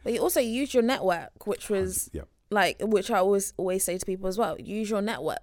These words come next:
Speaker 2: Yeah.
Speaker 1: use the people who, who are around you,
Speaker 2: Yeah.
Speaker 1: and the people that bat for you
Speaker 2: Yeah.
Speaker 1: are the first people you should always reach
Speaker 2: That's
Speaker 1: out.
Speaker 2: true.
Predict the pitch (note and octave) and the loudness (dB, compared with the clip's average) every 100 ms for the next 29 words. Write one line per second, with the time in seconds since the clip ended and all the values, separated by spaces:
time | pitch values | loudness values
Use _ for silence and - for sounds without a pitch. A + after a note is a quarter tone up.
0 | - G3+ A3 G#3+ G3 A3 G#3 F#3+ F3+ - | -6 -4 -4 -4 -4 -4 -2 -4 -4 -2
1 | F#3 G3 F#3+ F3 F#3+ A#3 A3+ G#3+ G2+ A2 | 0 6 6 6 4 4 4 2 -2 -4
2 | G#2+ G2+ - G#3+ G#3+ A#3 A#3 - F#3+ D4 | -4 -8 -8 -2 0 0 -2 0 2 2
3 | - E3+ D3+ F#2+ A#1+ G3 C3 - _ A3 | 0 -8 -6 -4 2 2 0 -6 _ -2
4 | - A3 A3 A#3+ C4 A#3 - F3+ G3 G3+ | 4 8 8 6 0 -2 0 2 2 0
5 | - F#3+ G3 G3 F#3+ A#3+ G3 - D3 | 2 4 4 0 -2 2 2 2 -4